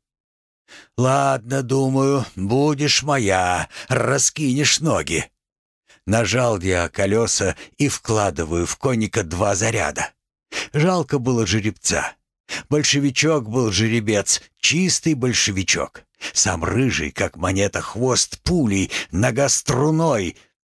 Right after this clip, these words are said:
Думал, живую Ленину свезу. Ан не вышло. Ликвидировал я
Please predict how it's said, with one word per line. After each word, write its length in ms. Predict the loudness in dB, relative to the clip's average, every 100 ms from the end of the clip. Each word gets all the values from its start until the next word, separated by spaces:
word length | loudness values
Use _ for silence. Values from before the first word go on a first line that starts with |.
| _
Думал, 540 | -4 0 2 2 0 -2 _
живую 720 | -2 2 2 4 4 4 2
Ленину 500 | 2 2 0 0 0
свезу. 600 | 0 0 0 0 -4 -8 _ _ _ -2
Ан 400 | 0 2 0 0
не 160 | 0
вышло. 520 | 2 2 0 -2 -4 -6 _ _ _ _ _ -10 -6
Ликвидировал 920 | 0 0 0 0 0 2 2 2 0 -2
я 360 | -2 -2 -2